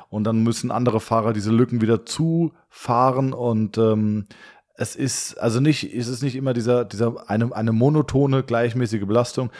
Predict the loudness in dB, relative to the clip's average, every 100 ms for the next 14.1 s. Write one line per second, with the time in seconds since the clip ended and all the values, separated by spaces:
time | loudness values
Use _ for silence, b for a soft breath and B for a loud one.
0 | B B -2 2 2 2 2 4 4 4
1 | 0 2 0 0 -6 -6 2 2 2 -2
2 | -2 4 6 6 0 -2 -2 0 -2 -2
3 | -2 -8 -6 -2 -2 -2 0 0 0 -4
4 | -2 -2 -2 -8 B B -2 0 0 -2
5 | 2 2 4 4 4 4 -2 -4 -2 -2
6 | -2 -4 -4 -2 -4 -8 B B B -6
7 | -4 -2 -2 -4 -6 -10 -10 -8 -2 4
8 | 6 6 2 -2 -2 0 -2 -2 -8 -10
9 | -12 -12 -6 2 2 6 6 6 2 2
10 | 2 0 -2 -8 -4 -4 -2 -2 -2 -6
11 | B B B -2 0 2 2 2 0 -4
12 | -2 0 0 -2 -2 -2 0 0 0 0
13 | 2 2 0 0 -4 -2 0 0 -2 -4